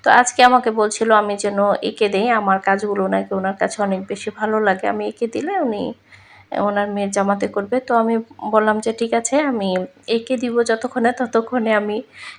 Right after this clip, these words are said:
কাজটাই করে দেই আপনাকে।" আমার নিজেরও আঁকতে বেশি একটা ভালো লাগে না। তো, আহ, যেই কথা সেই কাজ। উম, তো এখন হচ্ছে আমি জামাটাতে আর্ট করে নিচ্ছি,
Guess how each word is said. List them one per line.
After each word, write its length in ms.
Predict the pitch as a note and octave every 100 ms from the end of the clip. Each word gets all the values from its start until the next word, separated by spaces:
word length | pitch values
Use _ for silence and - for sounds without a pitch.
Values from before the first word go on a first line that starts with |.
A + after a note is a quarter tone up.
| -
কাজটাই 420 | F3+ G3 - G#3+
করে 240 | G#3 G#3
দেই 160 | G3+ F#3
আপনাকে।" 440 | F#3 G3+ G3 G3 C4+ - _ - -
আমার 500 | F#3 G3+ G#3 G#3 - - - A#3
নিজেরও 440 | A3+ A3 A#3+ A#3
আঁকতে 500 | G#3 G3+ G#3+ - A#3+
বেশি 260 | A3 A3 G#3+
একটা 180 | - A3
ভালো 260 | G#3+ G#3+
লাগে 260 | G#3+ F#3+ F#3
না। 160 | A#3+ - _ - - - - -
তো, 360 | - G#3+ G#3+
আহ, 580 | G3 G3 G#3 G#3 G#3 G#3
যেই 220 | G#3+ G#3+ G#3
কথা 240 | G#3+ A3+
সেই 260 | A3 A3 G#3
কাজ। 380 | G#3 - - - - _ -
উম, 220 | - G3+ A3
তো 260 | - G3 G3
এখন 320 | - A3 A#3+
হচ্ছে 320 | A3+ A3+ -
আমি 340 | G3+ G3+ G3 B3 - - - - - G3+
জামাটাতে 500 | G#3 G#3+ G#3 F#3+ G#3
আর্ট 240 | F#3+ G3+
করে 240 | - G#3+ G#3
নিচ্ছি, 400 | G3 G3 -